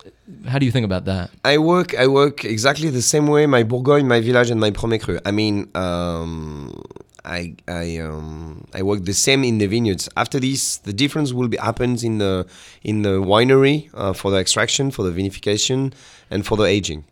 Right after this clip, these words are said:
Speaker 2: But at the
Speaker 1: Yeah.
Speaker 2: beginning, I, uh, I'm really focused, uh, exactly the same. After that, for me, uh, on the Premier Cru, I keep all of them separate because for me, single vineyards is one expression.
Speaker 1: Mm-hmm.
Speaker 2: What I want with the Village,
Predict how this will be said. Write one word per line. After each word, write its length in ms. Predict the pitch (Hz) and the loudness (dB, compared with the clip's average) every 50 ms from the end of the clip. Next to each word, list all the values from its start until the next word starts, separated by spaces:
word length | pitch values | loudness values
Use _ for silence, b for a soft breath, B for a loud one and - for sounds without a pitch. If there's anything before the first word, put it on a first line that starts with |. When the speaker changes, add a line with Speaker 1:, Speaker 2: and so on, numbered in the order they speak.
| _ _ _ _ _ | _ _ _ _ _
Speaker 2:
But 220 | - 110 110 107 - | 4 4 4 4 2
at 100 | - 104 | -2 -2
the 80 | 104 98 | -2 0
Speaker 1:
Yeah. 40 | |
Speaker 2:
beginning, 460 | 98 135 120 131 139 139 143 143 143 - | 0 0 2 2 4 4 4 4 2 2
I, 260 | - 107 107 104 104 104 | 2 2 2 4 4 4
uh, 160 | 101 101 - - | 2 2 0 -2
I'm 300 | 98 98 95 95 95 104 | -2 -2 -2 0 0 0
really 140 | 120 135 | 0 0
focused, 520 | 135 - 127 127 - - 127 117 - - - | -2 -2 -6 -6 -4 -4 -4 -4 -4 -4 -2
uh, 560 | 104 101 98 95 92 92 90 90 87 85 78 64 | 0 0 0 0 0 -2 -2 -2 -2 -4 -4 -4
exactly 380 | 95 92 101 101 95 - 104 | -6 -4 -4 -6 -6 -6 -6
the 100 | 95 92 | -6 -6
same. 260 | 90 - - 80 85 - B B B B B B B B B B B B | -6 -8 -8 -8 -10 -10 B B B B B B B B B B B B
After 280 | - 110 135 139 - 160 | 0 0 0 0 -2 0
that, 340 | 147 165 165 165 175 175 - | 2 4 4 4 2 0 -2
for 440 | - - - - - - 139 143 139 | -12 -12 -10 -12 -8 -2 2 2 4
me, 540 | 139 143 147 151 160 165 180 185 190 - - - _ _ | 4 4 4 4 4 4 2 2 0 -2 -6 -14 _ _
uh, 580 | - 110 117 117 113 113 113 113 110 107 107 104 - | 0 2 4 4 6 6 4 4 4 4 2 2 2
on 140 | 110 117 117 | 0 0 0
the 80 | 120 | 0
Premier 280 | 110 - 151 151 151 143 | 2 2 2 2 2 0
Cru, 360 | - - 160 160 165 170 - | 0 2 2 4 4 4 4
I 100 | - 117 | 2 0
keep 240 | 113 - - 147 - | -2 0 -2 -4 0
all 160 | - 143 160 | 4 4 4
of 120 | 160 147 135 | 4 6 4
them 140 | 139 131 123 | 2 2 2
separate 500 | - 131 120 - 120 120 120 127 123 113 | 0 0 2 4 4 6 6 4 4 2
because 240 | 113 101 110 104 | -2 -2 -4 -4
for 120 | - - 117 | -2 -2 0
me, 140 | 120 127 113 | 0 0 0
single 380 | 98 - - 135 127 131 135 | -2 -2 -2 -2 0 0 0
vineyards 340 | 123 127 120 113 120 131 123 | 0 2 2 2 2 2 0
is 220 | 113 101 90 101 | -2 -4 -4 -4
one 200 | 98 101 113 123 | 0 2 4 4
expression. 600 | 117 110 - - 104 101 98 - - 82 80 76 | 4 2 -2 -2 -4 -4 -4 -4 -8 -10 -12 -12
Speaker 1:
Mm-hmm. 460 | - _ _ - - - 110 101 104 127 | -16 _ _ -20 -20 -20 -20 -16 -14 -6
Speaker 2:
What 160 | - 113 120 131 | 0 4 6 6
I 80 | 135 | 6
want 260 | 147 151 170 180 185 | 6 4 4 2 4
with 140 | 180 165 147 | 4 2 4
the 80 | 127 135 | 4 2
Village, 580 | 117 120 131 123 123 123 131 139 156 156 175 | 0 2 2 4 4 6 4 4 2 -2 -4